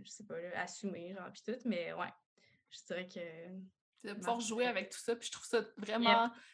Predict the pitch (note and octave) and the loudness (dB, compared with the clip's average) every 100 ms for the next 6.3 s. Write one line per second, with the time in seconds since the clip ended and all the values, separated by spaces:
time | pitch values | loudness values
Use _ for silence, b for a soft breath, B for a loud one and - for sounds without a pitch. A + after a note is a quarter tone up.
0 | B - G#3+ G3+ G3+ G#3 - G#3 G#3+ A3 | B 0 2 2 -2 0 2 4 6 4
1 | - G#3 G3 - G#3 G#3+ G#3+ G3+ F#3+ G3 | 4 -2 -4 -6 -4 -2 0 0 0 -2
2 | G#3+ G3+ G#3+ G#3 A3 F#3+ F#3 G3 F#3+ G#3 | -2 0 2 2 2 -2 -4 -6 -2 2
3 | G3+ B3 D4 D4+ F4 G3+ A#3 A3 A#3 B3 | 8 10 12 10 6 6 4 4 4 4
4 | - B3+ B3+ C#4 A#3+ G3+ A3+ A3 B3+ A#3 | 4 6 8 6 4 0 0 2 2 2
5 | A#3 G#3+ B3+ C4+ A3+ A#3 G#3+ A#3 A#3 G3+ | 2 6 6 8 2 4 2 2 0 0
6 | F#3+ F#3+ | -2 -6